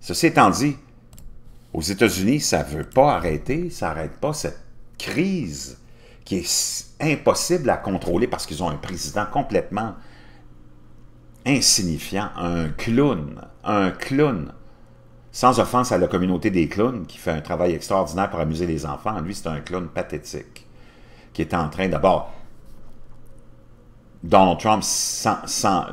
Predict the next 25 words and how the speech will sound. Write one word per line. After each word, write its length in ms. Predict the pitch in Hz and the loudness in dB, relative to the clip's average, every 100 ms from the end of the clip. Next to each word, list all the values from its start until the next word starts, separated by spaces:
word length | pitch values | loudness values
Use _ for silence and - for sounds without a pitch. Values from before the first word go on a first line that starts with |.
| 52 52 50 - - - | -14 -16 -16 -16 -16 -16
il 60 | - | -12
sera 260 | - 85 | -4 -4
jamais, 480 | 73 - 117 98 104 | -4 0 4 4 2
jamais 260 | 95 85 85 | 0 0 0
réélu 200 | 80 76 | 0 0
le 140 | 87 | -2
trois 180 | - 80 | -6 -6
novembre, 400 | 78 90 107 104 | -4 -2 -2 -4
s'enligne 540 | - 107 87 87 101 | -4 -4 -2 -2 -4
pour 180 | 90 82 | -4 -4
une 140 | 82 | -4
défaite 560 | 78 80 - 143 - - - - - - - - | -4 -4 -2 -2 -4 -14 -18 -20 -20 -20 -12 2
magistrale, 640 | 101 95 80 - 117 151 | 2 2 -2 2 4 4
mais 80 | 92 | 4
les 220 | 82 127 | 8 8
républicains 680 | 123 101 82 78 104 131 156 - - - - - | 8 4 0 0 2 0 0 -10 -20 -20 -20 -16
s'alignent 640 | - - - 85 87 123 131 | -6 0 2 4 4 4 2
pour 200 | - 80 | -2 -2
une 120 | 73 | -2
défaite 420 | 76 76 117 107 | -2 -2 -2 -2
historique. 540 | 98 - 85 78 76 82 | -4 -4 -2 -2 -6 -4
Ils 80 | |
vont 160 | 76 90 | -2 -2
se 240 | 80 107 | 0 0
faire 580 | 101 - 104 80 62 - | 0 4 4 2 -2 -10